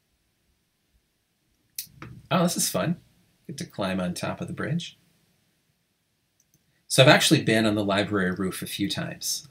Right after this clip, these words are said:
Uh, the most recent time was to take pictures at one of the college's graduations. Uh, I cornered some maintenance men, and they agreed to take me up to, uh, the roof of the library to get some pictures,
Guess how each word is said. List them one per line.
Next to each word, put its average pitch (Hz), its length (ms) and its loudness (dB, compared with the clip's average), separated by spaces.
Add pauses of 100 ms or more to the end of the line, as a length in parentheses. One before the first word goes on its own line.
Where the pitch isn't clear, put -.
Uh, 87 340 -8 (540)
the 104 80 -2
most 107 240 2
recent 107 260 0
time 98 400 0
was 90 680 -4 (100)
to 104 280 -2
take 139 240 -2
pictures - 680 -2 (560)
at 104 240 -2
one 107 200 0
of 104 320 -4 (120)
the 113 80 -12
college's 104 500 2
graduations. 90 840 -2 (480)
Uh, 90 420 -8 (580)
I 95 220 -8
cornered 120 380 0
some 117 180 2
maintenance 107 400 0
men, 98 440 -2
and 98 220 -6
they 107 80 0
agreed 107 320 -2
to - 80 -12
take 101 260 -2
me 104 140 0
up 98 160 -4
to, 95 380 -4 (540)
uh, 104 200 0
the 104 100 -4
roof 131 140 2
of 113 120 -2
the 110 40 -2
library 107 300 6
to 98 40 0
get 101 140 -4
some 107 100 -2
pictures, - 720 -2